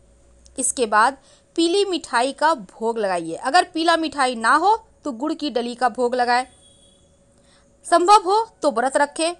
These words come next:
नहीं रख सकते हैं तो इस दिन सात्विक आहार ग्रहण करें और चावल मत खाएं। और साथ ही शास्त्रों में कहा गया है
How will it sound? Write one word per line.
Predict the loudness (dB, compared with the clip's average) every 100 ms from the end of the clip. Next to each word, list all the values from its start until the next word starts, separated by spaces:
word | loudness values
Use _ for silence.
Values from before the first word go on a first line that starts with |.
| _ -10
नहीं | -4 -2 0
रख | 0
सकते | 0 -2 -4
हैं | -4 -4 -6 -12 -10
तो | -4 0
इस | 0
दिन | 0 -2 -4
सात्विक | 0 0 0 -6 -6 -6 0
आहार | 0 4 2
ग्रहण | 2 0 0
करें | 0 -2 -2 -4
और | -2 -2
चावल | 0 2 4 2 -2 -8 _ -10
मत | -6 -8 -8
खाएं। | -10 -10 -12 _ _ _ _ _ _ _ _ _ _ _ _ _ _ _ _ _
और | 2
साथ | 4 6 4 4
ही | 0 0
शास्त्रों | 2 2 4 0
में | 0 -2
कहा | 2 2
गया | 4 2 2
है | 2